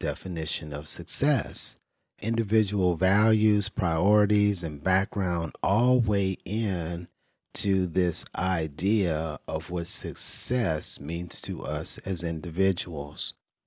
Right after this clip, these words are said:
In the previous episode, family, we talked about the first six habits of highly successful people. And what we shared effectively was the first six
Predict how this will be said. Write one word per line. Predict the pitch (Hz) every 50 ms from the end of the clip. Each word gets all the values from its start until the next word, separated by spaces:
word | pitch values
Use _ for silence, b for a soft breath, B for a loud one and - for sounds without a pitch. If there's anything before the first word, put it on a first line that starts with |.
| _ _ -
In | 120 113
the | 110 101
previous | - - 131 135 120 127 113 - -
episode, | 87 85 - - - - - 90 87 87
family, | - - 95 95 95 92 95 92
we | 90 87 92 95
talked | - - - - 101 107 117 117 - -
about | 98 82 78 85 82 80 78 76 78 80 76 - -
the | - 85 78
first | - - - - - - 95 95 98 98 98 - - - - - - - -
six | - - - - - - - 92 87 - - - -
habits | - - - 90 87 82 82 80 82 78 151 - - - - - - - _ _ _ _ _ _ _ _ -
of | - 90 85 -
highly | - - 95 95 98 101 104 98 101 101 98 98 - -
successful | - - - - - 92 87 - - - - 98 90 87 82 - - - 87 87 87 82 - _
people. | - - - 90 87 85 - - 80 78 73 71 71 76 - _ _ _ _ _ _ _ _
And | - 95 101 101
what | 98 113 131 143 139
we | 143 139 131
shared | - - - - 110 104 104 104 98
effectively | 95 90 - - 104 98 98 - - 92 82 80 85 82 82 78 76 76 76 78 82 _ _ _ _
was | - 87 85 82 82 85 82 85 - - - - - _ _ _ - -
the | - 95 95
first | - - - - 110 117 127 131 - -
six | - - - - - 101 104 123 139 - - - - - - -